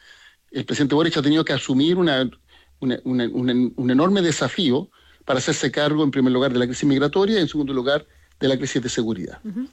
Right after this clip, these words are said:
Speaker 1: Y yo he implicado llevar adelante múltiples iniciativas, con el objeto precisamente de contener el alza de delitos y particularmente los delitos más graves. ¿Qué es lo que se ha hecho? Se ha proporcionado, por ejemplo, más recursos para seguridad. En los tres años que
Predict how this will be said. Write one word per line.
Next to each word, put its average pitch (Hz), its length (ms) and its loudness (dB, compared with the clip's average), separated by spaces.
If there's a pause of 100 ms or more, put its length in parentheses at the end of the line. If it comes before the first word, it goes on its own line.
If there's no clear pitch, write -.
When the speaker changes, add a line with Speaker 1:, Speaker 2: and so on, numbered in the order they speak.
Speaker 1:
Y 139 100 -4
yo 135 80 0
he 185 60 2
implicado 185 520 0
llevar 180 220 0
adelante 190 360 2
múltiples 220 420 -2
iniciativas, - 640 0 (680)
con 139 160 2
el 139 40 4
objeto 147 320 -2
precisamente 151 520 0
de 139 80 0
contener 135 520 2
el 156 140 4
alza 175 560 2
de 147 100 -2
delitos 156 300 0
y - 20 -6
particularmente 151 500 0
los 139 100 2
delitos 127 260 -2
más 113 140 -2
graves. 71 300 -14 (500)
¿Qué - 80 -2
es 233 60 2
lo 240 60 2
que 220 80 0
se 185 120 -2
ha 147 40 2
hecho? - 220 -4 (760)
Se - 120 -2
ha 170 60 0
proporcionado, 175 480 0
por 175 120 -2
ejemplo, 180 240 -4
más 185 160 0
recursos 190 320 -2
para 190 160 -2
seguridad. 202 480 -2 (560)
En - 80 0
los 147 120 0
tres 180 140 0
años 196 280 2
que 156 180 -2